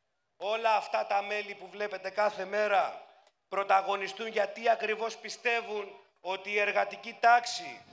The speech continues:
με την κοινωνική της συμμαχία μπορεί να γίνει πρωταγωνιστής των εξελίξεων και όχι να μένει στο περιθώριο της κοινωνικής ζωής. Το κόμμα μας, η κνε,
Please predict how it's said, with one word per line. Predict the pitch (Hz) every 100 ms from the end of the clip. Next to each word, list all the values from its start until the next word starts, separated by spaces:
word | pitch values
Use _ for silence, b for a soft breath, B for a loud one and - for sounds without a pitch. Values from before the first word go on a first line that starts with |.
| -
με | 175
την | 185 196
κοινωνική | 196 196 190 185 220
της | 226 208
συμμαχία | 214 208 196 190 226 240 196 135 - B B - -
μπορεί | 196 202 214 240 220 - - _
να | 185 202
γίνει | 208 208 233 220
πρωταγωνιστής | 214 208 202 202 208 202 202 220
των | 214 202
εξελίξεων | 202 - 196 208 220 - 208 190 190 - _ _
και | 220
όχι | 220 220 208
να | 202
μένει | 202 208 202
στο | - 202
περιθώριο | 202 202 196 202 196 190
της | -
κοινωνικής | - 190 185 185 190 190
ζωής. | 185 180 175 147 110 - _ _ _ _ _ _ _
Το | 165
κόμμα | 185 220 220 214
μας, | 208 196 180 - _ _
η | 175
κνε, | 180 202 214 220 208